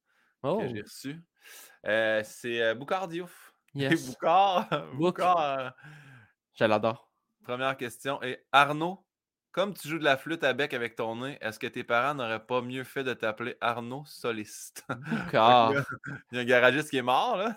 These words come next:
Speaker 2: <laughs> premièrement, quelque part. <laughs>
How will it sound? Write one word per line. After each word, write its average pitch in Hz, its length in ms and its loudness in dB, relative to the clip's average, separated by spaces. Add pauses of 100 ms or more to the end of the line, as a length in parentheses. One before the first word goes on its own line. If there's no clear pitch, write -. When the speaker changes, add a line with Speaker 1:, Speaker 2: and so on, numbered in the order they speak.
Speaker 2:
<laughs> 123 220 -8
premièrement, 117 440 -2
quelque 120 200 -12
part. 147 340 2
<laughs> - 2000 -4